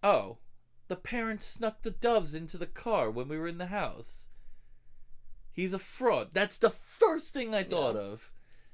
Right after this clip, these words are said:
Speaker 1: But no, they're like, "It's real magic. So, let's do it.
Speaker 2: This is the guy.
Speaker 1: This is the guy." They bring him back, and then everyone's kinda skeptical about him, and they show them the footage.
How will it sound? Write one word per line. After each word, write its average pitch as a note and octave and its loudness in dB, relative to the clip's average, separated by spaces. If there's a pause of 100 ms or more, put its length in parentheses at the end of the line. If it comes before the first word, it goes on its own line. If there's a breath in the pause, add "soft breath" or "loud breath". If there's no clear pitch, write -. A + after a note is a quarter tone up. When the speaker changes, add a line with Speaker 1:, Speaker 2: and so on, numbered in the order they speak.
(520 soft breath)
Speaker 1:
But G3+ 4
no, G#3+ 8
they're G3 4
like, F3+ 4
"It's D#3+ 2
real C#3+ 4
magic. G2 -6 (680 soft breath)
So, A#2 2 (600)
let's B2 -4
do D#3+ 6
it. C3 2
Speaker 2:
This - -16
is - -14
the A3 -6
guy. B3 2
Speaker 1:
This A#3+ 0
is - -6
the - -4
guy." D3 6 (340 loud breath)
They B2+ 0
bring G3 -2
him A#3 -4
back, C3 2
and A#2+ -4
then A2 -4
everyone's D3+ -4
kinda D#3+ 0
skeptical B2 0
about G#2 0
him, G#2+ -4
and A2 -6
they G2+ -4
show A#2+ -2
them C#3 -6
the C#3+ -4
footage. G#2 -4